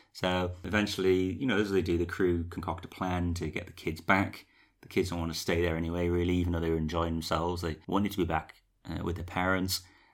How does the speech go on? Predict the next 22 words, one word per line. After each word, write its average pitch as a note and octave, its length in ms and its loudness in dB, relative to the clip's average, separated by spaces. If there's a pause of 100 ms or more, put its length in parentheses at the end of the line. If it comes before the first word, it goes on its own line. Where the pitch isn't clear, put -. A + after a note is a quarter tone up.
(140)
and F2 560 -4
they - 60 -2
get - 120 0
them G2 120 -2
back, F#2+ 380 2
but G2 120 0
at F#2+ 80 -6
the - 60 -8
same A#2+ 200 0
time G#2 160 0
they F#2+ 60 0
give F#2+ 120 -2
a - 40 -16
cure C3+ 340 0
to - 100 -4
the G#2 60 -4
people F#2 460 0
and F2+ 180 -6
can F#2+ 120 -2
treat - 260 -2
their F2+ 120 -2
infertility, F2 880 -2